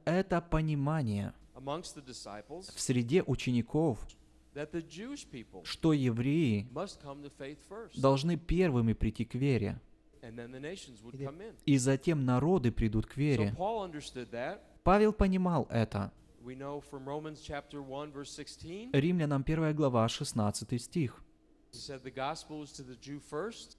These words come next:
Speaker 1: Во-первых, иудею.
Speaker 2: We know that, um,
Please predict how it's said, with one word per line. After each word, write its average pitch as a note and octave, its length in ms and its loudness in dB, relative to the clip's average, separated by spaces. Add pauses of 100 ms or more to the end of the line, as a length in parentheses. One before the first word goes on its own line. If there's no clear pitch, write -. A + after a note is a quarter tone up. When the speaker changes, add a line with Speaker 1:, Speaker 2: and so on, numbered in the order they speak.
Speaker 1:
Во-первых, C3 840 2
иудею. A#2+ 720 4 (1900)
Speaker 2:
We C3 160 -12
know D3 280 -4
that, C#3 380 -8
um, C3 520 -6